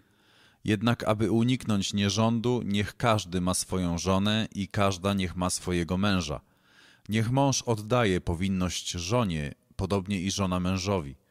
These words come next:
Żona nie ma władzy nad własnym ciałem, lecz mąż. Podobnie i mąż nie ma władzy nad własnym ciałem, lecz żona. Nie okradajcie się z tego,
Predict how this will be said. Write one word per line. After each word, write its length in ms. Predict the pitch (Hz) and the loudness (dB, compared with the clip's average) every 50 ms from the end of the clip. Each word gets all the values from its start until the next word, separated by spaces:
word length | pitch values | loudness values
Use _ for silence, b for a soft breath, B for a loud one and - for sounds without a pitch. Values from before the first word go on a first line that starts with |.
| b b b b b b b b b b b b b b b - | b b b b b b b b b b b b b b b -6
Żona 380 | 98 95 110 131 131 131 123 123 | -2 0 2 2 4 4 2 2
nie 160 | 127 131 117 | 2 2 4
ma 140 | 101 92 90 | 4 4 2
władzy 440 | 78 85 92 92 92 82 85 87 | 2 4 4 4 4 2 0 -2
nad 160 | 82 87 82 76 | -2 -2 -2 0
własnym 420 | 85 95 92 - - - 87 85 | 0 0 0 0 -4 -6 -6 -6
ciałem, 460 | - - 104 101 104 107 104 104 104 | -4 0 2 2 4 4 2 2 0
lecz 220 | 98 98 - - - | 0 -2 -2 -4 -4
mąż. 520 | 101 107 98 80 71 - - - - - _ _ _ _ _ - | 0 0 0 0 -2 -4 -6 -8 -10 -12 _ _ _ _ _ -6
Podobnie 420 | 110 110 123 123 113 120 120 113 | -2 -2 0 0 0 0 0 0
i 100 | 117 120 | 0 0
mąż 540 | 120 123 123 110 92 82 80 - - - - | 2 2 2 2 0 0 -2 -4 -8 -8 -4
nie 140 | 90 92 92 | -4 -2 0
ma 140 | 95 92 | 0 0
władzy 340 | 82 82 95 98 90 92 95 | 0 0 0 0 0 0 -2
nad 160 | 90 90 85 | -2 -2 -4
własnym 480 | 82 85 95 92 - - - 90 87 82 | -2 -2 -2 -2 -2 -4 -6 -6 -6 -6
ciałem, 520 | - - 98 90 90 92 92 90 90 87 | -6 -4 -2 -2 0 0 0 -2 -2 -4
lecz 200 | 87 87 - - | -6 -6 -6 -6
żona. 460 | - - - 98 104 98 92 78 73 - B B B B B B B B B B B B - | -6 -6 -4 -2 -2 -2 -2 -4 -6 -8 B B B B B B B B B B B B -6
Nie 200 | 101 113 123 123 | -2 2 2 2
okradajcie 600 | 117 - - 120 110 120 127 120 107 - 92 82 | 2 2 0 0 2 4 4 4 4 2 -2 -4
się 240 | - - 87 85 80 | -4 -4 -2 -2 -2
z 100 | - - | -4 -2
tego, 380 | - 92 87 85 90 92 95 | 0 0 0 0 0 0 -2